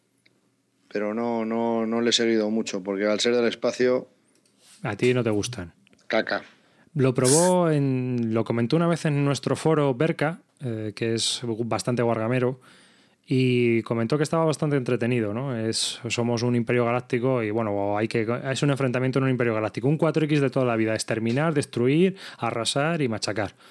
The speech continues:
Speaker 2: O sea, lo típico, vamos. Pero con espacio, eh, con naves espaciales.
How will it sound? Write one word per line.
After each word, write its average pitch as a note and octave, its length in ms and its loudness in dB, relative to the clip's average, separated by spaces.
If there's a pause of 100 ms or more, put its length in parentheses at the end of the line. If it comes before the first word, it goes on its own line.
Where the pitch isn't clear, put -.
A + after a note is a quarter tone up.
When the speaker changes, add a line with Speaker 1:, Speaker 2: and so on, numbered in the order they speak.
(160)
Speaker 2:
O - 40 -20
sea, A2 160 -4
lo A2 100 0
típico, G2+ 360 -2
vamos. F#2 380 -8 (880)
Pero A#2 220 0
con G#2+ 160 -2
espacio, A#2+ 440 -4
eh, A2+ 180 -4
con G#2 140 -4
naves G#2+ 180 -2
espaciales. G2+ 580 -10